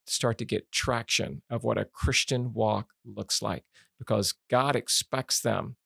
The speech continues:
to be holy, even as he is holy. And I don't know if parents and youth workers, we expect that, 'cause we dismiss their behavior. And it's like, God expects you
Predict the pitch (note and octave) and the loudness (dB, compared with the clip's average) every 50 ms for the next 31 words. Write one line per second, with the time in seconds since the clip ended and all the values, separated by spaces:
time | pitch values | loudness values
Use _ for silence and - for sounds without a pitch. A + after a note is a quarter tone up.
0 | _ _ - C3+ G#2 F#2 B2 A2+ G2 - C3 A#2+ A2+ G#2 F#2 - B2+ - _ _ | _ _ -4 -2 0 0 0 0 2 2 2 4 2 0 -2 -4 -6 -10 _ _
1 | _ _ _ _ _ _ - C3 C3 A2+ A#2 B2 A#2 A2+ G#2+ - - B2 A2 G#2 | _ _ _ _ _ _ 0 0 2 4 4 4 4 4 2 2 0 0 0 0
2 | G2+ - - A#2 G#2 G2 E2 D2+ C#3+ - _ _ _ _ _ _ _ _ - A2 | 0 0 0 0 0 0 -2 -4 -6 -10 _ _ _ _ _ _ _ _ 0 2
3 | A2 B2+ D3 A#2+ A#2 A#2 A#2 A2 - - - C#3 C#3+ C#3+ B2 A#2 - - - - | 2 4 4 4 4 4 4 4 4 2 2 2 2 0 0 0 0 0 0 0
4 | - - _ B2 A#2 G#2+ G#2 B2+ D3 - - B2 G#2+ B2 A#2+ G#2+ B2 C3 C3 C3+ | -2 -4 _ -2 0 0 0 0 0 0 0 0 0 0 -2 -2 0 0 0 0
5 | - - - E3+ G3 - - G2+ - - - - - _ _ - A2+ G#2+ G#2+ B2+ | 0 -2 -2 -2 -2 -2 -2 -4 -4 -4 -6 -10 -18 _ _ -6 -4 -2 0 0
6 | C3+ A2+ A2+ G2+ - - B2+ C#3+ F#3 G3 - - - B2+ A#2+ C3 B2+ B2+ E3 G#3+ | 0 2 2 2 2 2 2 2 2 2 2 0 0 0 2 4 4 4 2 0
7 | G#3 - - B2+ B2+ - _ _ _ _ _ _ _ _ - C3+ B2+ - - B2 | -2 -4 -6 -8 -8 -12 _ _ _ _ _ _ _ _ -4 0 2 2 2 2
8 | A#2 - C3+ D#3+ F#3 D3+ - - - - - - - - - - - - - - | 4 4 4 4 4 2 0 -2 -2 -2 -2 -6 -8 -4 -2 -2 -2 -2 -2 -4
9 | A2+ | -8